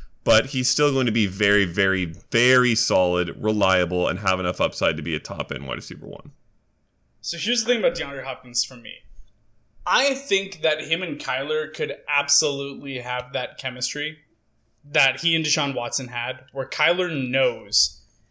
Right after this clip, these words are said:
Speaker 2: "I've got probably one of the, like, top two set of hands in the entire N F L." It's like him and Julio for me.
Speaker 1: Yep.
Speaker 2: Rank 'em in either order that you want, but those two are in a tier to themselves in terms of hands.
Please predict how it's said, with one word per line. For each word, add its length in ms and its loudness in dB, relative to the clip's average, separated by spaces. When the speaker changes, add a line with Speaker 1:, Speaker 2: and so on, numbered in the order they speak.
Speaker 2:
"I've 140 0
got 160 2
probably 320 0
one 160 2
of 80 4
the, 220 0
like, 300 2
top 420 -2
two 380 4
set 260 4
of 100 0
hands 480 -2
in 80 -6
the 100 -6
entire 460 -2
N 120 -4
F 180 -12
L." 240 -10
It's 120 0
like 120 4
him 160 4
and 80 0
Julio 440 -2
for 140 -6
me. 300 -4
Speaker 1:
Yep. 240 2
Speaker 2:
Rank 400 0
'em 180 4
in 220 0
either 240 -2
order 280 2
that 200 0
you 140 -4
want, 360 -2
but 140 -6
those 240 2
two 180 -4
are 60 -6
in 60 -4
a 100 -6
tier 180 -4
to 80 -8
themselves 460 -2
in 80 -10
terms 240 -10
of 80 -10
hands. 400 -8